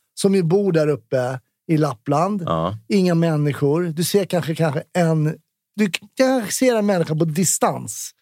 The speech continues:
Speaker 2: Just det.
Speaker 1: Om du är ute en dag. Jag såg någon på andra sidan,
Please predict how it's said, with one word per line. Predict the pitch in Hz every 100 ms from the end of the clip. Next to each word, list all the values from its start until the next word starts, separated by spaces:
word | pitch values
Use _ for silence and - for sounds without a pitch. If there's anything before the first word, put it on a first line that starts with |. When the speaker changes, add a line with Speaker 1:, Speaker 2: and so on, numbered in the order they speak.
| -
Speaker 2:
Just | 101 -
det. | 78
Speaker 1:
Om | 185 170
du | 185
är | 202
ute | 156 -
en | 147
dag. | 131 120 - _ _ _ _ _ _
Jag | 233 -
såg | 226 262 220
någon | 226
på | 226
andra | 233 190 180 208
sidan, | - 208 170 180 185